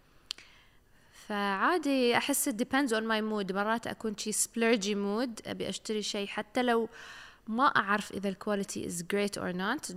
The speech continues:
just to have the peace. يعني ممكن إيه، عشان شي أقول لك الاثنين. ومرات ألحق الكواليتي، أشوف إنه وايد ناس تتكلم إن هالباودر من مثلا لوريال ولا أي براند ممكن تحصلينه في الصيدلية وايد حلو، أ-،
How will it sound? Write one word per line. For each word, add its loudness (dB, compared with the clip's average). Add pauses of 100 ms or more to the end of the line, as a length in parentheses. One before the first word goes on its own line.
just 0
to -2
have 0 (200)
the 0 (160)
peace. -4
يعني -8 (220)
ممكن -4
إيه، -6 (720)
عشان 0
شي 4
أقول 4
لك 0
الاثنين. 0 (800)
ومرات 6
ألحق 4
الكواليتي، 0
أشوف -8
إنه -2
وايد 2
ناس -4
تتكلم -4
إن -4
هالباودر -2
من -4
مثلا -4
لوريال -4
ولا -6 (580)
أي 2
براند 0
ممكن -4
تحصلينه -6
في -8
الصيدلية -2
وايد 4
حلو، 2
أ-، -2